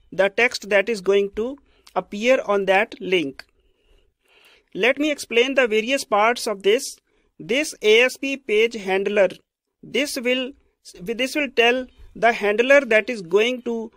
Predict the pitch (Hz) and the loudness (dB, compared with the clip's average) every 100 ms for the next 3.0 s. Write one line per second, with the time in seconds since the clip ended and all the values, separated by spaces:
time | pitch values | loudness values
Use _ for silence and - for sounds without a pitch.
0 | _ - 220 - 226 254 262 220 214 214 | _ -4 -4 0 2 2 2 2 2 -2
1 | _ _ - 190 220 240 285 269 214 208 | _ _ -4 0 0 0 0 -2 0 0
2 | 202 233 226 233 - 190 180 170 - | 0 -4 -4 -8 -2 0 0 -2 -10